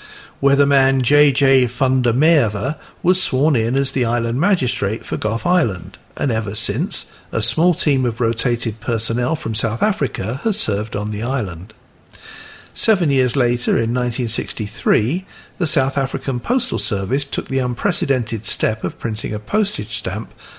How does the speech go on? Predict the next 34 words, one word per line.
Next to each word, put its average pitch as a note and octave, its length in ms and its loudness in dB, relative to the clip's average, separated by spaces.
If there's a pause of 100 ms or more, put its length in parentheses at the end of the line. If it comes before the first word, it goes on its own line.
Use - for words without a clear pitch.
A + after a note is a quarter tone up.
(180)
honouring D3 480 2
the B2+ 80 0
South C3+ 320 -2
African B2 500 -2
weather-related B2 760 0
shortwave A#2+ 640 -2
radio A2 400 -2
communication A2 800 -2
station A2 640 -2
on F#3+ 120 2
a D3+ 40 4
British A2+ 360 -2
island. A2 480 0 (760)
The A#2 140 2
eight A#2+ 180 2
cent A2+ 300 -2
stamp B2 400 -2
shows B2 260 0
a C#3+ 60 0
picture - 560 -2 (240)
of E3+ 140 -4
the E3+ 100 -2
South D3 320 0
African C3+ 460 0
weather A2+ 320 0
and B2 120 0
radio D3 360 4
station, A2 640 -4 (320)
which - 180 -2
also A#2+ 300 2
includes B2 520 -2
the - 120 -6
radio A#2+ 400 0
mast. F#2+ 540 -8